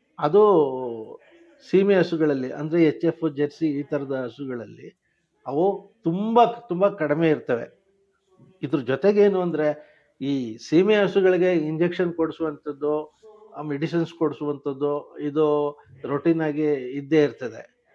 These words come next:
ಆದ್ರೆ ಆ ಸ-, ಆ ಸಮಸ್ಯೆ ಇದ್ರಲ್ಲಿ ಬರಲ್ಲ. ಯಾವುದ್ರಲ್ಲಿ? ನಾಟಿ ಹಸುವಿನಲ್ಲಿ, ನಾಟಿ ಹೋರಿನಲ್ಲಿ, ನಾಟಿ ರಾಸುಗಳಲ್ಲಿ ಬರೋದಿಲ್ಲ ಇದು, ದೇಶಿ ಹಸುಗಳಲ್ಲಿ. ಇದು ಒಂದು ಕಾರಣ,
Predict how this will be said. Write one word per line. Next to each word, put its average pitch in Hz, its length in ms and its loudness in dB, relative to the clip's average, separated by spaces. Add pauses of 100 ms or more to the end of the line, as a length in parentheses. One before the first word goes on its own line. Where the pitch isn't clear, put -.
(260)
ಆದ್ರೆ 160 320 0
ಆ 147 320 -2
ಸ-, 170 120 -8 (160)
ಆ 170 140 4
ಸಮಸ್ಯೆ 202 560 2
ಇದ್ರಲ್ಲಿ 165 320 2
ಬರಲ್ಲ. 135 280 -2 (140)
ಯಾವುದ್ರಲ್ಲಿ? 139 560 -4
ನಾಟಿ 147 420 -2
ಹಸುವಿನಲ್ಲಿ, 151 720 -8 (320)
ನಾಟಿ 147 360 -2
ಹೋರಿನಲ್ಲಿ, 143 1160 -2
ನಾಟಿ 135 260 -10
ರಾಸುಗಳಲ್ಲಿ 135 580 -4
ಬರೋದಿಲ್ಲ 131 480 -2
ಇದು, 101 360 -14 (180)
ದೇಶಿ 147 260 -4
ಹಸುಗಳಲ್ಲಿ. 117 640 -10 (600)
ಇದು 190 280 4
ಒಂದು 165 580 2
ಕಾರಣ, 135 280 -2